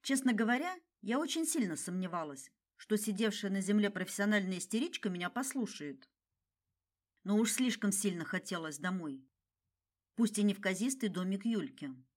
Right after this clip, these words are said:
Нужно было отдохнуть и всё обдумать. К моему удивлению, баба выть перестала. Взяла двумя толстыми пальцами небольшой флакончик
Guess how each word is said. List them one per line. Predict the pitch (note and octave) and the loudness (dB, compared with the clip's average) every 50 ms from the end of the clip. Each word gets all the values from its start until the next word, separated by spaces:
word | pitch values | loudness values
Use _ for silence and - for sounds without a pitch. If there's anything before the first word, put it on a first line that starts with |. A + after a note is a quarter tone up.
| _ _ _ _ _ _ _ _ _ _ _ _ _ _ - | _ _ _ _ _ _ _ _ _ _ _ _ _ _ 2
Нужно | A#3+ C#4 C#4+ A#3 B3+ B3 | 4 4 6 6 4 4
было | G#3+ A#3+ A#3+ A#3+ | 4 4 4 4
отдохнуть | A3+ G3+ F#3+ G#3+ G#3 G#3 - E4+ F#4+ - - - - | 2 2 2 0 0 0 -2 -4 -6 -8 -12 -8 -6
и | F#3 G3 | -4 -4
всё | - - C4 C#4 | -2 0 0 2
обдумать. | C#4+ A#3 A#3 F#3+ G#3 F#3+ D#3 C#3 C3+ C3+ - - - _ _ _ _ _ _ _ _ _ _ _ _ _ _ _ _ _ _ _ _ _ _ _ _ _ _ _ _ _ _ _ _ _ _ _ _ _ _ _ _ _ _ | 2 2 0 0 -2 -2 -2 -4 -10 -10 -14 -20 -20 _ _ _ _ _ _ _ _ _ _ _ _ _ _ _ _ _ _ _ _ _ _ _ _ _ _ _ _ _ _ _ _ _ _ _ _ _ _ _ _ _ _
К | - - | -4 0
моему | F#3 F#3+ G3 G3+ G3+ G3+ G3 | 4 4 6 6 4 4 2
удивлению, | F#3+ F#3 - F3+ E3+ F3 F#3+ B3+ E4+ G4 D#4 F#3 C#3+ C3+ - _ _ _ _ _ _ _ | 2 0 -2 -4 -2 0 0 0 2 0 -2 -2 -4 -6 -10 _ _ _ _ _ _ _
баба | D#3+ D#3+ G3+ A#3+ B3 D#4+ C#4+ | 2 4 6 6 6 6 4
выть | F#3+ G3+ G#3 - - | 4 2 2 0 0
перестала. | A#3+ A#3+ C4+ C4 - - C4 F3+ C3+ A#2+ B2+ C3+ - _ _ _ _ _ _ _ _ _ _ _ _ _ _ _ _ - | -2 -2 -2 -2 -2 -2 -2 -2 -2 -4 -10 -14 -18 _ _ _ _ _ _ _ _ _ _ _ _ _ _ _ _ -10
Взяла | F#3 E3 D#3+ G3+ A3+ A3+ A3 | -6 -2 2 2 4 4 4
двумя | G3+ G3 G3+ G3+ G#3 G3+ | 4 2 2 2 2 2
толстыми | G3+ A3 G#3+ G#3 G#3 - G3+ G3 F#3+ | 2 2 0 0 0 0 0 0 0
пальцами | G3 G#3 G#3 G3+ G3 - G3 F#3+ F#3+ | 2 2 2 0 0 -2 -4 -2 -2
небольшой | F#3 F#3 D#3+ F#3+ F#3+ F#3+ - G#3 F#3+ | -2 -2 -2 -2 -2 0 -2 -2 -2
флакончик | G3 F#3+ F#3+ F#3+ F#3+ B3 D4+ F#4+ D4+ - - - - | -2 -2 -2 -2 0 -2 -4 -4 -4 -6 -8 -8 -8